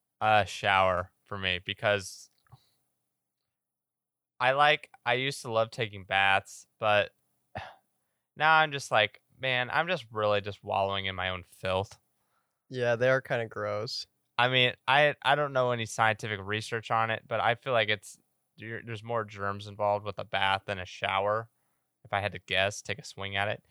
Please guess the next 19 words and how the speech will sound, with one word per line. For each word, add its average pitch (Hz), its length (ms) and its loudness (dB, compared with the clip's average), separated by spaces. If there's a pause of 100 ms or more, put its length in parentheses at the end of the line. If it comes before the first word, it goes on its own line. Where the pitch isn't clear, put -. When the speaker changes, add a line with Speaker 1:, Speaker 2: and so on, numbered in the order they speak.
(800)
Speaker 1:
So 120 100 -2
I'd 123 160 4
say 135 100 -6
shower. 113 680 0
Also, 113 340 -4
that's 104 200 -2
just 101 180 -14
what 98 160 -4
I 92 80 2
always 92 360 -6
do 90 240 -10
is 87 100 -12
a - 60 -18
shower. 92 500 -10
I 92 40 -12
mean, 90 160 -12
I'm 92 120 -8
not 92 180 -10
like, 95 140 -8